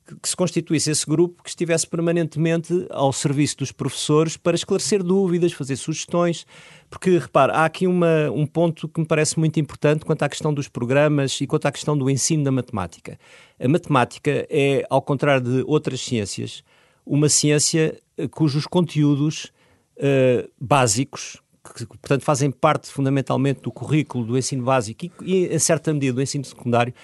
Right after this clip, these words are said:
é ensinado, eh, não há décadas, mas há séculos e, por vezes, há milénios. Porque a matemática é, é uma disciplina muito mais, como é que eu hei de dizer, uma ciência em que o adquirido, eh, não envelhece.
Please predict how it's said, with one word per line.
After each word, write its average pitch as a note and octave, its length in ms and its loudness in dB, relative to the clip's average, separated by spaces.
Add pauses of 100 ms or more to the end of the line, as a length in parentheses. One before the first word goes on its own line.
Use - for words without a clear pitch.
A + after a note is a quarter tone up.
(440)
é D#3+ 180 4
ensinado, D3+ 880 2 (120)
eh, C3+ 220 2
não C#3+ 440 4
há A#2+ 240 4
décadas, C3 640 2
mas D3 220 0
há D3+ 100 2
séculos D#3+ 600 0
e, E3+ 200 -4
por D3 180 -6
vezes, D3 300 -2
há D#3 100 2
milénios. E3 640 2 (600)
Porque - 180 -2
a - 20 4
matemática D3+ 920 0
é, C3+ 340 0
é C#3 80 0
uma C3+ 160 0
disciplina D3+ 800 0
muito D3 340 -2
mais, C#3 540 0 (320)
como B2+ 160 -2
é B2+ 40 2
que - 80 -12
eu C3+ 60 0
hei C3 60 0
de B2 100 -8
dizer, B2+ 340 -2
uma B2+ 160 -2
ciência C3+ 720 0 (260)
em C3+ 140 0
que - 140 -8
o D3 180 2
adquirido, E3 800 2
eh, C#3+ 440 4
não D#3+ 420 2
envelhece. C3 680 0